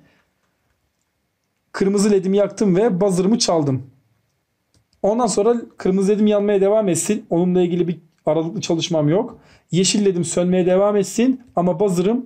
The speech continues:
sussun. Ne kadar sussun? Yarım saniye demiştim. Beş yüz milisaniye yani. Delay beş yüz. Ondan sonra eğer sıcaklık değeri hala otuzun üstündeyse bu döngü başa dönecektir ve otuz derecenin altına inene kadar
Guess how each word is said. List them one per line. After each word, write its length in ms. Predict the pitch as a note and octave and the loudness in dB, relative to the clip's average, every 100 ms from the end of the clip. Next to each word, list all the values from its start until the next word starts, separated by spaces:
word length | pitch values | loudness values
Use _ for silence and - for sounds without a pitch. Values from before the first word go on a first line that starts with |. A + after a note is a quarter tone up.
| - | -8
sussun. 560 | - - E3 - C3 B2+ _ - | -8 -6 -6 -4 -6 -6 _ -4
Ne 120 | B3+ | -2
kadar 240 | B3+ G#3 | 0 0
sussun? 560 | E3 - D#3 - B3+ - _ _ _ _ - | -2 -6 -6 -2 -2 -4 _ _ _ _ -2
Yarım 240 | G3 A#3 | 0 0
saniye 420 | - F#3+ D#3+ D3+ | 0 -2 0 0
demiştim. 520 | C#3+ C#3 - A#3 C4 - _ | 0 -2 -4 -4 -4 -6 _
Beş 280 | F3 G3+ - | -2 0 0
yüz 80 | F#3 | 0
milisaniye 580 | F3 E3+ - F3 E3+ E3 | 0 0 -2 0 0 0
yani. 400 | C#3 D#3 A3 E3 | 0 0 -2 -2
Delay 400 | F#3+ G3 G#3 F3+ | 0 0 0 0
beş 240 | F#3 - | -2 -2
yüz. 200 | C3 - - - - - | -6 -8 -20 -20 -12 -2
Ondan 280 | A#3 A#3+ G#3 | 0 2 0
sonra 600 | - D#3 D#3 A3+ D4 - - - _ | -2 -2 0 0 -4 -14 -20 -20 _
eğer 320 | D3 E3 G3+ | 0 2 2
sıcaklık 600 | E3 - D#3 F3 E3+ F#3+ G3 | 0 -4 -2 -2 -2 -4 0
değeri 300 | F3 D3 D3 | 0 2 0
hala 500 | E3+ G#3 G3 D3+ D#3 | 0 0 0 0 0
otuzun 440 | F3 - E3 D3+ | -4 -4 -2 -2
üstündeyse 920 | D#3+ D3 - F#3 F#3+ E3 - G3+ C4 - _ - | -2 -6 -2 0 0 0 0 0 0 -4 _ -4
bu 340 | F3+ G#3+ D#4+ E3 | 0 2 0 0
döngü 280 | G3 F#3+ F#3 | 0 0 0
başa 260 | G3 A3 | 0 0
dönecektir 540 | F#3 D3+ C#3+ C#3 A3 F#3 | 0 0 -2 -4 -2 0
ve 200 | G#3+ C4 - _ _ _ _ _ _ _ _ _ _ _ | -2 -4 -12 _ _ _ _ _ _ _ _ _ _ _
otuz 320 | E3+ F3+ A#3+ G#3+ | -2 0 0 0
derecenin 360 | F#3 D#3+ D#3+ F#3+ | 0 -2 -2 -2
altına 420 | F3+ F#3 G3 F#3 | -2 0 -2 0
inene 320 | F#3 G#3 A3 | 0 0 0
kadar 440 | D#3 E3 A#3+ - | -2 -2 -2 -6